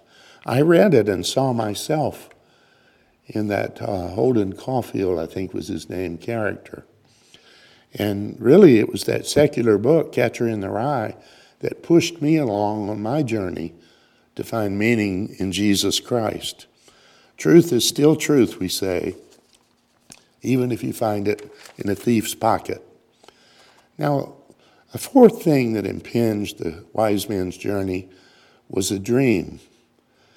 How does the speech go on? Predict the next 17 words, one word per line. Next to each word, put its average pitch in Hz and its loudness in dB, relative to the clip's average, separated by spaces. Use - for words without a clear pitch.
Hebrews 135 4
chapter 131 -4
one, 95 -2
verse 104 -4
one, 104 -4
says 139 0
something 104 -4
that - -10
most 151 0
of 123 -4
us 92 -2
Christians 107 -4
don't - -6
fully 127 2
understand. 95 -6
"In 104 -6
many, 170 0